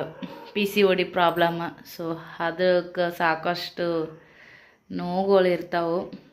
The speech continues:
ಯಾಕಂದ್ರೆ ಎಲ್ಲ ಅಂತಮ್ಮರು ವಿಡಿಯೋ ನೋಡ್ತಿರ್ತಾರೆ, ಪದೇ ಪದೇ ಹೇಳೋಕೆ ಇಷ್ಟ ಆಗಲ್ಲ ನನಗೆ. So ಹಾಗಾಗಿ ಅರ್ಥ ಮಾಡ್ಕೋತಿರತ್ತೆ ಅನ್ಕೋತೀನಿ. ಎಷ್ಟು ಬೇಕೋ ಅಷ್ಟು ಕೆಲ್ಸಗಳ್ನ ಮಾಡ್ಕೊಂಡಿದ್ದೀನಿ. So ಇವಾಗ ಏನೈತೆ ನೋಡ್ರಿ,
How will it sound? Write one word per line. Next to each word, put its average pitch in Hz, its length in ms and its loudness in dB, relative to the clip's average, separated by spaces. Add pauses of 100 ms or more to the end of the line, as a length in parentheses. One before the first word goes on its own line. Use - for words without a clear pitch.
(640)
ಯಾಕಂದ್ರೆ 165 360 0 (120)
ಎಲ್ಲ 170 120 2 (120)
ಅಂತಮ್ಮರು 185 460 0
ವಿಡಿಯೋ 175 280 0
ನೋಡ್ತಿರ್ತಾರೆ, 165 520 -6 (120)
ಪದೇ 165 160 -4 (100)
ಪದೇ 165 240 0
ಹೇಳೋಕೆ 160 320 -2
ಇಷ್ಟ - 120 -4 (120)
ಆಗಲ್ಲ 156 240 -2 (120)
ನನಗೆ. 151 200 0 (760)
So 196 80 -4 (360)
ಹಾಗಾಗಿ 160 480 0 (460)
ಅರ್ಥ 156 200 -8 (140)
ಮಾಡ್ಕೋತಿರತ್ತೆ 165 720 -2
ಅನ್ಕೋತೀನಿ. 165 580 -2 (640)
ಎಷ್ಟು 170 280 -6
ಬೇಕೋ 170 260 2
ಅಷ್ಟು - 220 -4
ಕೆಲ್ಸಗಳ್ನ 165 600 -2
ಮಾಡ್ಕೊಂಡಿದ್ದೀನಿ. 160 800 -2 (680)
So 190 100 0 (1700)
ಇವಾಗ 175 240 2 (100)
ಏನೈತೆ 170 360 -2
ನೋಡ್ರಿ, 160 260 -2